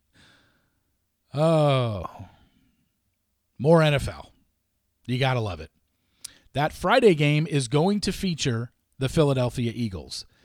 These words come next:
They will be the home team, but they will not be playing in Philadelphia because they're playing in Brazil. So Thursday night, gonna be the home opener for the defending Super Bowl champions.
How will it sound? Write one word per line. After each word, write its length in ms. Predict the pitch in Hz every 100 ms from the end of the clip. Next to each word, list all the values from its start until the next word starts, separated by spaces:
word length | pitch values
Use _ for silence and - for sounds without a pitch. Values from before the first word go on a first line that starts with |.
| _ -
They 260 | 98 131
will 140 | 170 180
be 100 | 185
the 140 | 170
home 260 | 160 285 262
team, 380 | 139 127 127 135 _ _
but 140 | 98 107
they 80 |
will 140 | 101 104
not 280 | 110 113 -
be 80 |
playing 440 | 120 - 277 240 170
in 100 | 131
Philadelphia 720 | 147 135 143 165 180 175 170
because 380 | 147 156 147 131
they're 120 | 151
playing 640 | - - 127 123 120 123 - _ _ _
in 180 | 123 117
Brazil. 600 | 117 127 104 117 80 - _ _ _ _ _ _ _
So 340 | - - 110 92
Thursday 460 | - 180 214 202
night, 260 | 190 196 190
gonna 160 | 143 135
be 80 |
the 100 | 127
home 220 | 101 196 190
opener 320 | 180 175 175
for 140 | 135
the 100 | 98
defending 400 | 90 - 180 185
Super 240 | 160 170 151
Bowl 160 | 147
champions. 560 | 131 139 131 139 135